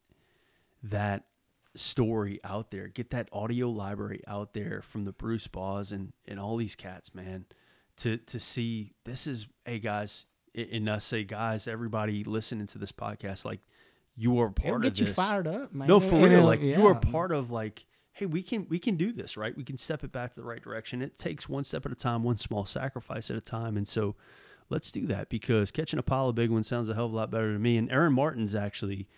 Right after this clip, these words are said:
Speaker 1: the late Aaron Martins, who was on a podcast, uh, had mentioned, uh, before he passed away, man, it was, like, one of, certainly one of the last podcasts that he did, which was, you know, man, catching, you know, five and six pounders is a lot better than catching twos and threes.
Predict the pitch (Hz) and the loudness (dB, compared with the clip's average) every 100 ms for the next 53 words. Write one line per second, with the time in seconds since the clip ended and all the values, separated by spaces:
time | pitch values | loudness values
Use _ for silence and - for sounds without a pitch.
0 | _ 110 113 131 127 127 117 117 117 107 | _ -4 -2 -2 -2 -4 -2 -2 -4 -8
1 | 113 107 107 104 - 107 101 - 101 98 | -8 -6 -6 -4 -4 -4 -4 -4 -4 -4
2 | - - - - _ - 110 101 117 113 | -6 -12 -20 -20 _ -4 0 2 2 2
3 | 113 - 113 101 - _ _ _ _ - | 2 0 -2 -2 -10 _ _ _ _ -8
4 | 110 101 101 110 - 135 127 117 - 123 | -4 -2 -2 -4 -2 0 0 2 2 0
5 | 110 120 143 101 101 110 117 101 117 127 | -2 -4 -2 -2 -2 -2 -2 -2 -2 -2
6 | 98 131 - 107 101 101 - - 107 107 | -4 -8 -6 -2 -2 -2 -4 -6 -4 -2
7 | - 113 110 - 107 104 104 147 127 101 | -2 -2 -2 -2 -4 -6 -6 -6 -4 -4
8 | 98 104 104 - 104 101 - - - - | -2 -2 -4 -4 -4 -4 -6 -10 -20 -20
9 | - _ - 98 98 95 - _ _ - | -20 _ -4 -2 -2 -2 -8 _ _ -2
10 | 139 117 143 - 120 110 - 107 101 120 | 0 2 0 0 0 0 -2 -4 -2 -2
11 | 117 107 - 143 - 98 98 110 113 107 | 0 0 -2 -8 -6 -6 -4 -6 -6 -6
12 | 120 117 117 117 113 113 - 117 110 135 | -6 -6 -6 -8 -8 -8 -8 -8 -8 -8
13 | 113 | -10